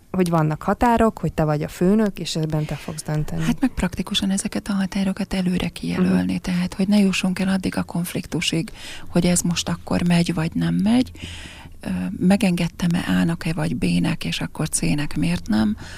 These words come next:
Speaker 2: hanem ezek legyenek előre kijelölt nyomvonalak, amin, amin haladunk ahhoz, hogy, hogy ne jussunk el a kérdésig.
Speaker 1: Mióta vagy egyébként vezetői, ö, státuszban?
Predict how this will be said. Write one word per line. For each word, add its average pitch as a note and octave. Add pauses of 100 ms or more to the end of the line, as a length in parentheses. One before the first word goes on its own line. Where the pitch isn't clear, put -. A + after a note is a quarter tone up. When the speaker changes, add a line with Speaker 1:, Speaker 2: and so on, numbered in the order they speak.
(200)
Speaker 2:
hanem F#3
ezek F3+
legyenek F3
előre E3+
kijelölt E3+
nyomvonalak, F#3
amin, - (400)
amin F3+
haladunk F3
ahhoz, E3+ (500)
hogy, F3 (100)
hogy F3+
ne F#3
jussunk E3
el -
a F3
kérdésig. - (460)
Speaker 1:
Mióta A#3
vagy E3
egyébként E3
vezetői, D3+ (180)
ö, D#3 (400)
státuszban? D#3